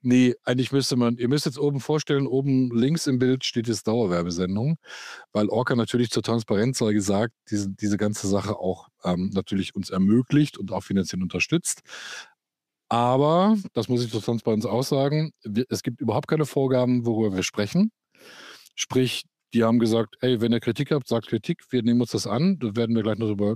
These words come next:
drüber, drüber sprechen, wie die so kommunizieren. Ähm, Jochen, du hast allerdings auch die Möglichkeit für eine Dauerwerbesendung. Deshalb werde ich, weil du machst ja auch was, wovon du in den letzten Jahren, also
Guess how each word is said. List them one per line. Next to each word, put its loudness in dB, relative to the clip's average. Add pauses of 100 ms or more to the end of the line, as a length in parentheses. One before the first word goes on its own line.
(100)
drüber, 0
drüber -2
sprechen, -2
wie -2
die 0
so 0
kommunizieren. 2 (680)
Ähm, 2 (120)
Jochen, 0
du 4
hast 0
allerdings 2
auch -4
die -2
Möglichkeit 0
für -2
eine 2
Dauerwerbesendung. 0 (480)
Deshalb 0 (160)
werde -2
ich, -12 (420)
weil 2
du 6
machst 2
ja 4
auch 0
was, -2 (200)
wovon -2
du 2
in 2
den 4
letzten 0
Jahren, 2 (720)
also -2